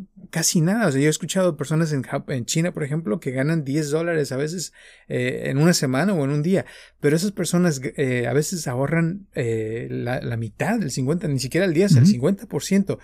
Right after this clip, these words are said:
Speaker 1: pero de,
Speaker 2: Ujú.
Speaker 1: de diez dólares son cinco dólares, pero si lo estás guardando por mucho tiempo y te dan intereses, puedes tener más dinero que alguien que gana millones.
Speaker 2: Sí, ye-, sucede. Hay gente muy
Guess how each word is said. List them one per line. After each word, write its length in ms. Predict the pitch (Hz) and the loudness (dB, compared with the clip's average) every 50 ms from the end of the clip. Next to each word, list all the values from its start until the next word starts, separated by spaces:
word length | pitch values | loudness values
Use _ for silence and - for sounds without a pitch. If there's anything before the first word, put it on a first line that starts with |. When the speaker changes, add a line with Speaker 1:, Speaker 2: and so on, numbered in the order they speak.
| - - - _ _ | -18 -20 -20 _ _
Speaker 1:
pero 240 | - 139 123 127 123 | 0 0 2 2 2
de, 320 | 117 123 120 120 117 117 110 | 2 2 2 2 0 0 -2
Speaker 2:
Ujú. 80 | 120 120 | -4 -6
Speaker 1:
de 140 | 123 123 | -6 -4
diez 240 | 113 135 147 165 165 | -2 2 2 2 4
dólares 320 | 156 170 170 185 202 185 - | 2 2 0 0 0 -2 -2
son 160 | - 143 127 | -4 -4 -4
cinco 280 | - 156 156 - 151 | -4 -6 -4 -2 -2
dólares, 340 | 151 151 165 170 180 180 - _ - - - - - _ - | -2 -2 -2 -2 -4 -4 -8 _ -20 -20 -20 -20 -20 _ -6
pero 160 | 143 123 123 | -4 -2 -2
si 100 | 117 135 | -2 -2
lo 80 | 127 135 | -2 -4
estás 320 | 131 - - 180 165 190 | -4 -2 -2 -2 -2 0
guardando 520 | 180 185 180 170 165 180 175 160 147 123 | 0 0 0 2 2 2 4 4 2 0
por 140 | - - 127 | -2 -4 -2
mucho 280 | 135 156 156 - 185 - | -2 -2 -2 -4 -8 -8
tiempo 440 | - 160 160 165 151 - 127 120 117 | -4 -4 -2 -2 -2 -4 -4 -4 -4
y 80 | 113 | -4
te 320 | - - 120 117 117 113 117 | -4 -2 -2 0 0 0 0
dan 160 | 127 147 175 | 0 0 0
intereses, 480 | 180 170 - 139 147 143 - 220 - | 0 -2 -2 -2 -2 -2 -4 -10 -12
puedes 360 | - _ _ - 190 196 196 - | -12 _ _ -2 0 0 2 2
tener 220 | 185 175 175 170 | 0 0 0 0
más 200 | 170 175 180 165 | 0 0 -2 -2
dinero 400 | 165 156 151 151 175 233 233 - | -2 -2 -2 0 -2 -2 -6 -4
que 100 | - 156 | -2 -2
alguien 260 | 156 165 165 165 160 | 0 0 0 -2 -2
que 120 | - 147 135 | 0 -2 0
gana 220 | 143 151 156 160 | 0 0 -2 0
millones. 680 | 143 135 127 147 220 269 285 247 139 - - - - _ _ _ _ _ _ _ _ _ _ _ _ _ _ - | -2 -2 0 0 0 0 0 0 -2 -2 -4 -14 -16 _ _ _ _ _ _ _ _ _ _ _ _ _ _ -6
Speaker 2:
Sí, 640 | - - - 208 240 254 240 185 139 120 110 101 107 | -2 2 4 6 6 8 8 8 8 8 8 8 8
ye-, 840 | 104 101 120 127 127 135 127 127 135 131 123 143 151 151 156 151 | 8 6 6 6 8 8 8 8 8 8 8 8 6 8 8 6
sucede. 600 | - - - 131 - - - 170 208 202 160 147 | 6 8 6 4 4 4 4 6 6 8 8 8
Hay 120 | 139 143 127 | 8 6 8
gente 340 | 113 165 160 156 - 190 | 8 6 6 6 6 6
muy 600 | 170 156 151 165 180 196 214 226 220 214 190 170 | 8 8 8 10 8 8 8 8 8 8 8 6